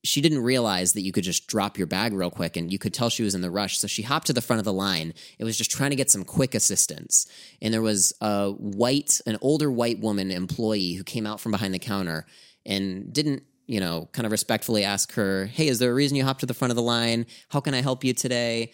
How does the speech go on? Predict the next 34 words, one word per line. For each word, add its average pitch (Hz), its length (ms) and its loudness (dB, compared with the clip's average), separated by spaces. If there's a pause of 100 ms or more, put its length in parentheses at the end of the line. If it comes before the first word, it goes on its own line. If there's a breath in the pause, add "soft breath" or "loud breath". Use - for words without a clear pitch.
(300 loud breath)
It - 180 -2
was 127 140 4
immediately 117 680 2
finger 147 420 4
in 139 80 4
the 127 80 2
face. 107 540 2 (460 soft breath)
"I'm 170 140 8
gonna 160 160 4
call 156 240 6
security 131 640 2
and 117 180 0
this 170 200 8
is 147 100 4
gonna 139 200 4
turn 131 260 4
into 113 180 2
something." 85 460 0
And 107 80 0
it, 113 180 -4
it 135 140 0
was 110 160 -2
this 110 160 -2
very, 127 420 -2
like, 90 320 -8
everyone 127 400 0
was - 140 2
super 170 680 2
uncomfortable 120 680 2
in 110 80 0
the 104 100 0
line 127 260 2
with 101 180 0
us. 82 280 4